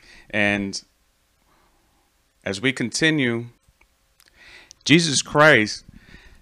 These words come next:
sent out the seventy disciples in pairs, you know, t-, two by two. And the reason why he did this was so that they could encourage and strengthen one another.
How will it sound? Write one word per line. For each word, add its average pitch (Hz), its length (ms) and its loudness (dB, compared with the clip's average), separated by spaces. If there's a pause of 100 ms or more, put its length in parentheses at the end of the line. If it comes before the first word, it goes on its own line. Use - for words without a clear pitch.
sent 131 340 0
out 127 340 2 (1080)
the 104 140 0
seventy 127 340 4
disciples 110 840 -2 (400)
in 101 140 -4
pairs, 107 460 2
you 110 80 -2
know, 98 120 -2
t-, 92 140 -6
two 127 220 -2
by 117 160 4
two. 101 440 -2 (680)
And 113 480 -2 (340)
the 113 100 -2
reason 165 420 2
why 147 200 8
he 123 180 0
did 120 380 2
this 95 460 -2 (1500)
was 110 240 2
so 117 180 0
that 107 520 2
they 127 100 0
could 123 320 2 (100)
encourage 135 880 0 (360)
and 113 120 -4
strengthen 127 600 0
one 98 160 0
another. 80 480 -8